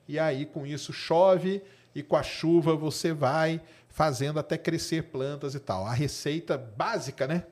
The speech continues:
Seria, pra terraformar qualquer coisa, seria essa, né? E depois destruir, né?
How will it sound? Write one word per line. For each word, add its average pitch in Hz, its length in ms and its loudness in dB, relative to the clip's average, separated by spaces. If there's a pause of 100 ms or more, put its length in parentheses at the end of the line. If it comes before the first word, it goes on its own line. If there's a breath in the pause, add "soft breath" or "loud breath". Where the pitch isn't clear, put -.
(140)
Seria, 135 340 -8
pra 208 160 0
terraformar 214 540 -4
qualquer 226 240 -6
coisa, 139 400 -4 (180)
seria 139 260 -6
essa, 95 340 -10
né? 110 120 -16 (420 soft breath)
E 185 80 0
depois 220 260 2
destruir, 220 380 -4
né? 196 120 -8